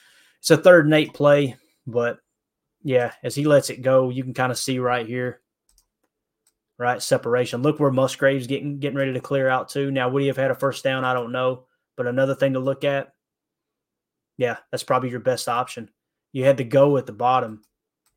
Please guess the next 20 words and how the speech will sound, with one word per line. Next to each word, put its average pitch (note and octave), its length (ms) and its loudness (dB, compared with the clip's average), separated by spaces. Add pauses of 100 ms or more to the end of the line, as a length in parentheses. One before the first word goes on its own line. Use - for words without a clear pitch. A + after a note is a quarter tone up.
(1000)
So, G#2+ 380 -12 (600)
pretty F3 160 0
sure D3+ 160 0
it C#3 60 -4
was A2 100 -12
a A2 40 -10
go. A#2+ 220 -2
It C3 60 -6
might C#3 100 -2
have B2+ 80 -2
been A#2 80 -8
an A2 120 -10
out, A2 260 -12 (280)
but A2 280 -12 (580)
nonetheless, C#3 600 2 (1500)
there D#3 120 4
you D3+ 140 4
go. C#3 340 8 (200)
Let's, - 220 -10
uh, A#2+ 200 -4